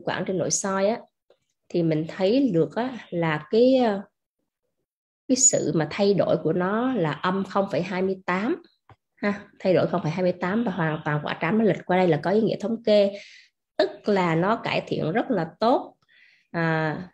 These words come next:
cái mức độ triệu chứng nó giảm xuống được hai mươi tám phần trăm so với trước khi điều trị,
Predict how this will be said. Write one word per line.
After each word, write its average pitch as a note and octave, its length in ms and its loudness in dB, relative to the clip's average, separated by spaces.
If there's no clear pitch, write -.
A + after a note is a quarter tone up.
cái B3+ 340 -2
mức B3 200 2
độ F#3 200 4
triệu C#3+ 160 4
chứng A#3 140 2
nó C4 80 6
giảm E3 340 0
xuống A#3+ 260 2
được E3+ 200 4
hai F#3+ 240 0
mươi F#3+ 200 2
tám G3 280 -2
phần E3 200 -4
trăm F3+ 360 0
so F#3 420 -2
với G#3+ 440 2
trước C#4+ 280 2
khi F#3+ 260 2
điều D3+ 180 2
trị, D3+ 340 -4